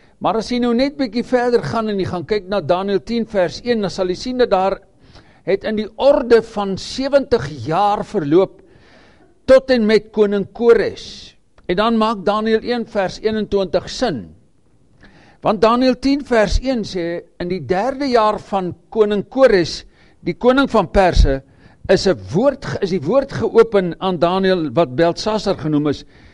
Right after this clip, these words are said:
en die woord is waarheid, maar groot swaarigheid. En hy het die woord verstaan en insig gehad in die heel-, in die hele gesig." Al wat hy hier gesê, vir, vir ons sê hierdie teksvers, saam met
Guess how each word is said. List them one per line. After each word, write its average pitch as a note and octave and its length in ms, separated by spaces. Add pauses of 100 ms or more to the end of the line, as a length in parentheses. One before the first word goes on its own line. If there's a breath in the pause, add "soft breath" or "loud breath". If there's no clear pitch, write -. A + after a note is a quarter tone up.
(180 soft breath)
en F#3 140
die F#3+ 120
woord G#3 300
is E3 140
waarheid, F3+ 480
maar E3 180
groot F#3 560 (140)
swaarigheid. F#3 920 (520 soft breath)
En D#3 100
hy F3 60
het E3+ 100
die E3 80
woord F3+ 320
verstaan F#3 420
en F3 120
insig F#3 360
gehad E3 360
in D#3 100
die D#3 120
heel-, D#3 200
in D#3+ 120
die D#3+ 80
hele D#3+ 200
gesig." B2+ 400 (760 soft breath)
Al C4+ 160
wat C4+ 200
hy A#3+ 60
hier A3+ 160
gesê, C#3 540 (120)
vir, F#3+ 220
vir A3 120
ons G3 280
sê G3+ 40
hierdie F3+ 280
teksvers, - 580
saam G#3 200
met G#3+ 140